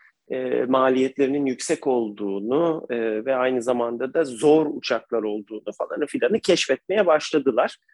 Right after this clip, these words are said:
Belki de biliyorlardı da eskiden. E, ya da işte, e, hani de-, dördüncü nesil uçakların da bir takım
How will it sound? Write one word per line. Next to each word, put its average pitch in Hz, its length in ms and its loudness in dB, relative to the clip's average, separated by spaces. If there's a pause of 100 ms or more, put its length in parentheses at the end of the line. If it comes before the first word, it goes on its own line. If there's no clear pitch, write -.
(180)
Belki 131 280 0
de 156 140 0
biliyorlardı 107 600 0
da - 60 -10
eskiden. 170 500 -6 (600)
E, - 40 -10 (1120)
ya 180 300 4
da 170 200 6
işte, 170 340 0 (240)
e, 147 240 -2 (500)
hani 143 260 -4
de-, - 220 -2
dördüncü 160 440 2
nesil 160 260 0
uçakların 156 600 -2
da 131 80 0
bir 135 120 -12
takım 139 380 -6